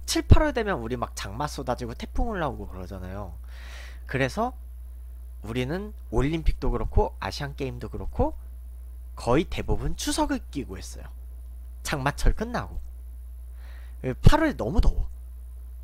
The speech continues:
그래서 너무 그런 날씨 때문에 우리가 할 수가 없으니까,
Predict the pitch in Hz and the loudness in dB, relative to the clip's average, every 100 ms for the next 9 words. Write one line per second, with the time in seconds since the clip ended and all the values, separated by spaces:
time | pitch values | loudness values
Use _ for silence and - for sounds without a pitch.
0 | - - - - - - 123 135 120 107 | -14 -14 -14 -14 -14 -10 -6 -4 2 4
1 | 214 262 165 143 120 92 104 113 107 95 | 6 4 4 2 -2 -4 -6 -6 -6 -6
2 | 98 131 214 - 156 - 104 92 - | -6 -4 -4 -4 0 0 -2 -6 -4